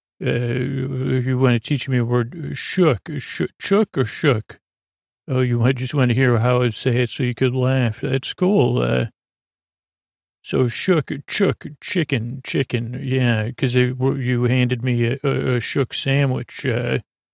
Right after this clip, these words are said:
or a chook sandwich. Yeah, this is delicious. Okay, this was made, uh, during one of the festivals here. Really good. Really, I'm enjoying it. And, uh, you know, I hear that, uh, there's even, uh,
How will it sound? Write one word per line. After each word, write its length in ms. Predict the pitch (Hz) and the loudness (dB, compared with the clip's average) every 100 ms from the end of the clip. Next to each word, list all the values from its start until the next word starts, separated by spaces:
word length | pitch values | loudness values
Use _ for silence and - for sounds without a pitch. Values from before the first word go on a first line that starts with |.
| _ - | _ -8
or 80 | |
a 60 | 123 | -6
chook 280 | - 147 - | -2 -4 -2
sandwich. 760 | - 135 143 123 123 - - - _ _ _ _ _ _ _ _ _ _ _ _ - | -2 2 2 2 -2 -8 -14 -16 _ _ _ _ _ _ _ _ _ _ _ _ -2
Yeah, 160 | 139 | 0
this 340 | 131 143 160 - | 2 2 0 0
is 280 | 147 139 135 | 0 0 2
delicious. 640 | 139 127 131 - 135 - | 2 4 2 2 -4 -2
Okay, 340 | 139 135 123 | 0 2 0
this 240 | 120 123 - | 2 0 0
was 160 | 127 | -2
made, 360 | 131 127 123 120 | 2 4 4 4
uh, 260 | 127 120 | 4 4
during 400 | 120 123 123 123 | 2 2 4 4
one 100 | 120 | 4
of 80 | 123 | 2
the 80 | 117 | 0
festivals 840 | - 131 127 - 127 120 120 117 | -2 -4 -2 -2 -2 -2 -4 -4
here. 440 | 123 120 117 120 131 | -2 0 0 -2 -2
Really 600 | 139 131 143 151 147 120 | -2 -2 0 2 4 2
good. 500 | 123 123 147 123 117 | 4 4 6 4 0
Really, 500 | 131 135 147 135 113 | -4 0 2 2 2
I'm 160 | 113 | -2
enjoying 640 | 117 123 - 131 139 143 113 | -4 -6 -2 0 2 2 0
it. 360 | 117 - - - _ _ _ _ _ _ _ - | -4 -10 -12 -14 _ _ _ _ _ _ _ -8
And, 540 | 131 120 113 110 117 | -2 0 0 0 0
uh, 40 | 117 | 0
you 220 | 123 131 | 2 4
know, 100 | 135 | 4
I 60 | |
hear 340 | 123 175 190 139 | 4 4 4 4
that, 300 | 123 120 120 | 4 2 2
uh, 580 | 117 117 123 123 120 120 | 2 2 0 0 0 0
there's 360 | 123 117 110 | 2 2 0
even, 400 | 131 123 123 117 | -2 0 0 0
uh, 260 | 117 117 | 0 -2